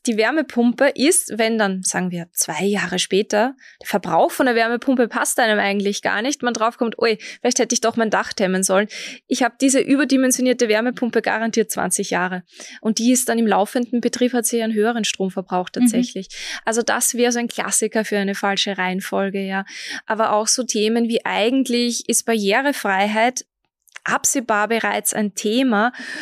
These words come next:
Speaker 1: und ich plane es in einer umfassenden Sanierung nicht mit.
Speaker 2: Mhm.
Speaker 1: Das, äh, das kann ihm wirklich passieren. Eigentlich müssen eh alle Fenster, alle Türen ausgetauscht werden und die Eingangstür ist tatsächlich relativ schmal, ja.
Speaker 2: Mhm, mhm.
Speaker 1: Kommt vor. Oder auch im Innenbereich,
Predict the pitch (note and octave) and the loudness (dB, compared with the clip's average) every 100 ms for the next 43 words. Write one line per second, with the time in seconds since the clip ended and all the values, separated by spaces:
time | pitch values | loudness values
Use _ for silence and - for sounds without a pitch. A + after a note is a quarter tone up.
0 | - - A#3+ A#3+ B3+ - G3+ F#3 A3 C#4 | -12 0 2 4 2 0 0 2 2 2
1 | - A#3 C4 B3+ B3 B3+ C4 B3 A#3 - | 2 2 2 2 2 2 2 2 0 -2
2 | A3+ A#3 A#3+ A#3 A#3 A#3 A#3 A#3 A#3 - | -4 -4 0 2 2 2 2 0 -2 -2
3 | A#3 B3 - C4 A#3 D#4 - - - _ | -2 -2 -2 2 4 2 -2 -16 -18 _
4 | _ - A#3 - - _ - - D2 A#3+ | _ -4 0 0 -4 _ -16 -8 -6 -2
5 | B3+ - B3+ C#4+ C#4 D4 C#4 C#4 D#4 A3+ | -2 0 0 2 2 2 2 2 2 0
6 | C4 D4 C#4+ D4 C#4+ C4 C4+ D4+ A3+ B3+ | 0 2 4 2 2 0 0 2 2 0
7 | C4 B3 B3+ - - A#3+ C4 - D#4+ D#4 | 2 2 2 0 0 0 -2 2 4 4
8 | A#3 A3+ B3 A#3+ G#3 A3+ - C#4+ C4 C4+ | 2 0 -4 0 2 2 2 2 2 0
9 | B3+ C4 A#3+ C4 C4 B3+ B3 C4+ C4+ A#3+ | -2 0 2 2 0 -2 0 4 4 4
10 | B3+ B3+ A#3+ B3+ C4+ C4 - B3+ C4 D4 | -2 0 0 2 -2 -6 -6 0 2 2
11 | - C#4+ - - A3+ A3 G3+ B3+ E4 C4 | 0 -2 0 -2 0 2 2 2 4 4
12 | B3 D#4+ E4 - B3 D4+ - C4 B3+ B3+ | 4 2 -2 -2 0 -2 0 0 0 -2
13 | - A#3 A3+ C4 C#4+ B3+ B3+ A#3+ A#3+ C4 | 0 4 4 4 4 4 4 2 2 0
14 | C#4 D#4+ F4 C#4+ A#3+ G#3+ G3+ A3+ D#4 - | 4 6 6 4 2 2 2 2 0 -2